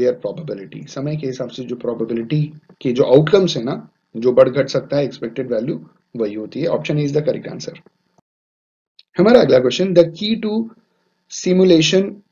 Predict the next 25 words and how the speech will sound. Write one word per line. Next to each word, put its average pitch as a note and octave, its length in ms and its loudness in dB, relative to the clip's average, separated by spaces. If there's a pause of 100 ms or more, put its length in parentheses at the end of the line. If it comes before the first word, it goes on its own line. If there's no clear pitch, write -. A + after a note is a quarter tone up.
(140)
analysis C3+ 640 2
has - 220 -10
been A2 280 -6 (1300)
statistical C3 640 -2
analysis, D3+ 640 -2 (440)
the C3 180 0
development B2+ 540 2
of C3+ 100 2
the C#3+ 160 -2
computer, C#3 400 0 (560)
risk D#3 380 0
adjusted C#3 640 -2
interest C3+ 480 -4
rates, - 340 -4 (580)
the D#3+ 280 8 (120)
ability F3+ 440 -2
to G#3 120 -8
classify D#3 540 -2 (680)
investments E3 720 -4 (100)
as C#3 240 -6
to D#3+ 140 -8
their D#3 280 -4 (240)
risk C3 320 -8
class। - 340 -16 (300)
दोस्तों, A2+ 400 -8